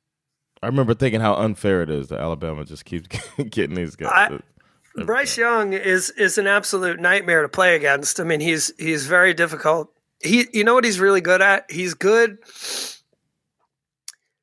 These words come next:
Speaker 2: he's good at moving around the pocket as it starts to collapse,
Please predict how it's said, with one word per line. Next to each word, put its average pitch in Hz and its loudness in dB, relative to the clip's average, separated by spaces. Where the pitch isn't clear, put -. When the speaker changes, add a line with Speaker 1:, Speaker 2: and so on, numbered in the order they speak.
Speaker 2:
he's 208 -2
good 240 2
at 196 2
moving 196 2
around 185 4
the 160 -4
pocket 180 0
as 165 -4
it 156 -8
starts - -2
to 160 -10
collapse, 156 -2